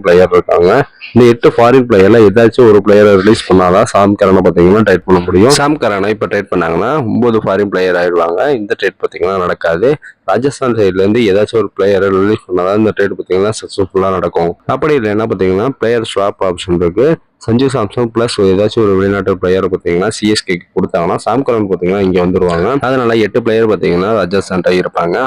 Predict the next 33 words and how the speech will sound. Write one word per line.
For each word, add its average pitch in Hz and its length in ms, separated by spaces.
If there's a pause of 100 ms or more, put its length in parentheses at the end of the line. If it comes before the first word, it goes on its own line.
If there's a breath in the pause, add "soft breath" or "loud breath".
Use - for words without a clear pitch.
(100)
அநேகமா 113 440
ராஜஸ்தான் 107 540
பாத்தீங்கன்னா 90 420 (540 loud breath)
முகேஷ் 120 280 (100)
தீக்ஷனா 101 400 (140)
இல்லாட்டி 107 440 (100)
வனிந்த் 98 280
ஹஸ்ரங்கா 87 440
இந்த 104 180
ரெண்டு 104 180
பிளேயர்ஸை 101 360
பாத்தீங்கன்னா 90 380
ரிலீஸ் 104 240
பண்ண 95 140 (140)
நிறையவே 90 300 (100)
சான்ஸ் 87 280
இருக்கு. 101 240 (580)
பிளேயர் 127 320
ஸ்வாப் 107 260
பாத்தீங்கன்னா 90 400 (120)
நடக்க 90 340
ரொம்ப 95 180 (100)
வாய்ப்பு 90 260 (100)
குறைவு 87 340
தான். 131 160 (520 loud breath)
இன்னும் 139 240
பாத்தீங்கன்னா 90 500
அது 95 100 (260)
ஐ 113 120
பி 120 100
எல்-ஓட 95 260 (120)
ரிட்டென்ஷன் 104 420 (120)
லிஸ்ட் - 220